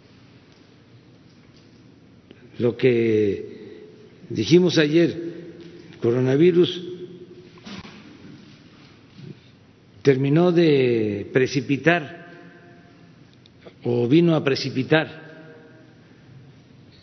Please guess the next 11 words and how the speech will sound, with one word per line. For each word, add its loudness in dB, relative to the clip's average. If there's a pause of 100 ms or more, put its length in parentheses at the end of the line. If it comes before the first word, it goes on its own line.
(120)
eh, -2 (540)
el -4
gran 2
fracaso -2 (680)
de -2
la -2
política -2
neoliberal 0
en -2
el 0
mundo. 2